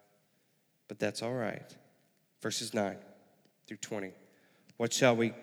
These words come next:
conclude then? Do we have any advantage? Not at all.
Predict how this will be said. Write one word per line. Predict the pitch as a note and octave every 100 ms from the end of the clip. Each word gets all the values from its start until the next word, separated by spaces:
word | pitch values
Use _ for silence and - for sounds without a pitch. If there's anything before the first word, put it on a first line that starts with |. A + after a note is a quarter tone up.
| - -
conclude | B2 - C3+ A#2
then? | A2 G2 F#2+ - - - _ _ _ _ _ _ _ _ _ _ _ _
Do | C3
we | B2+
have | C3 C3+
any | B2+ A#2+
advantage? | A2+ - G#2+ A#2+ D#3+ - - G2+
Not | G2
at | G2+
all. | A2+ A#2